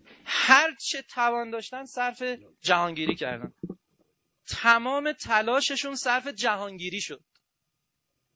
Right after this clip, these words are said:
و توسعه حکومت. حالا اینجا دقت بفرمایید، این فضای مجازی که پر از شبهاته، اینجا اشاره به یکی از شبهاتیه که خیلی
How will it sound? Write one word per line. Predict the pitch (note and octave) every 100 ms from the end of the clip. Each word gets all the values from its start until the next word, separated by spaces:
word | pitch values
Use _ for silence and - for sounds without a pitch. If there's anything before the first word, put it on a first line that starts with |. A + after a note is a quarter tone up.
| _ _ _ _ -
و | E3+
توسعه | - F3 F3 - F#3 A#3+
حکومت. | A3 - D3 B2 - _ _
حالا | - G#3+
اینجا | A3+ A#3
دقت | A3+ F3 G3
بفرمایید، | G3 G#3+ F#3+ E3+ D#3 D3 _ _ _ _ _ _ _ _ _ _ _
این | - G3+
فضای | F#3 F3 D#3 F#3
مجازی | F#3 E3 D#3 D#3+
که | G3+
پر | - G3
از | F#3+ D#3+
شبهاته، | E3 D3 C3+ C3 - B2 - _ _ _ _ _ _ _ _ _ _ _ _ _
اینجا | D#3+ D#3+ F#3+
اشاره | - E3 D#3+ E3
به | F3
یکی | F#3 -
از | F#3
شبهاتیه | - D#3+ D3+ - E3+
که | -
خیلی | E3 E3+ D#3+ C3+